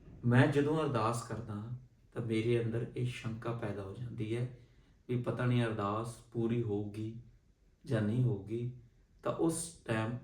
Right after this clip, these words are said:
ਇਹ ਵੀ ਅਰਦਾਸ ਕਰ ਕਿ "ਵਾਹਿਗੁਰੂ, ਇਸ ਸ਼ੰਕਾ ਨੂੰ ਜਿਹੜਾ ਹੈ, ਇਹ ਜਿਹੜਾ ਵਹਿਮ ਹੈ, ਜਿਹੜਾ ਮੇਰਾ ਭਰੋਸਾ ਤੋੜ ਰਹੀ ਹੈ,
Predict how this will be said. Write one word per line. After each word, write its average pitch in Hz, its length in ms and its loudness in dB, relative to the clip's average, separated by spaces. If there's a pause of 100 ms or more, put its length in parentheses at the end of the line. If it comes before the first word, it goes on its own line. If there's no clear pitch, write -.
ਇਹ 160 140 8
ਵੀ 175 200 6
ਅਰਦਾਸ 98 400 -4
ਕਰ 104 160 -6 (580)
ਕਿ 120 80 -4
"ਵਾਹਿਗੁਰੂ, 104 760 -2 (760)
ਇਸ 147 300 0
ਸ਼ੰਕਾ 123 720 2
ਨੂੰ 123 340 2 (720)
ਜਿਹੜਾ 113 280 0
ਹੈ, 113 400 -2 (440)
ਇਹ 135 100 2
ਜਿਹੜਾ 131 220 4
ਵਹਿਮ 120 400 4
ਹੈ, 107 220 0
ਜਿਹੜਾ - 200 -2
ਮੇਰਾ 117 200 -2
ਭਰੋਸਾ 120 460 -4
ਤੋੜ 113 300 -4
ਰਹੀ 101 300 -4
ਹੈ, 110 260 -8